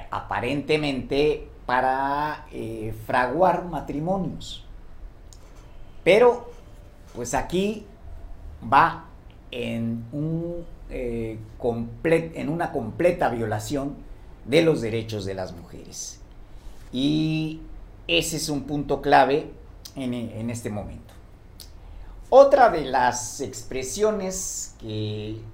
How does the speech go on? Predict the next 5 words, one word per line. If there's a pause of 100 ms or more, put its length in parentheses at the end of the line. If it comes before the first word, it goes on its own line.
(200)
se
están (920)
manifestando, (460)
decíamos,
Acapulco,